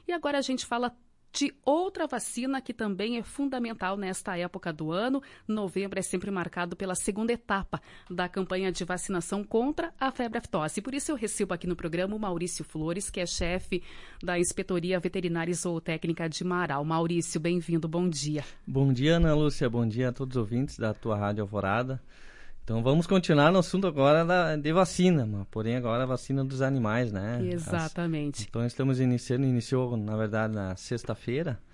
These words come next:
Speaker 1: Uhum.
Speaker 2: a segunda etapa de vacinação contra a febre aftosa.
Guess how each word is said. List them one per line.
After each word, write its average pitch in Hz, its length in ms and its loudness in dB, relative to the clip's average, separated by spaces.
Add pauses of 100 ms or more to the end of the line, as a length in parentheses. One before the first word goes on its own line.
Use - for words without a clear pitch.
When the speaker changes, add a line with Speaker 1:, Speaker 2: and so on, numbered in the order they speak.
(140)
Speaker 1:
Uhum. 208 280 0
Speaker 2:
a 160 40 0
segunda 135 360 2
etapa 127 480 2
de 110 180 -2
vacinação 110 600 -2
contra 120 320 -4
a - 20 -2
febre 117 300 -2
aftosa. 120 560 2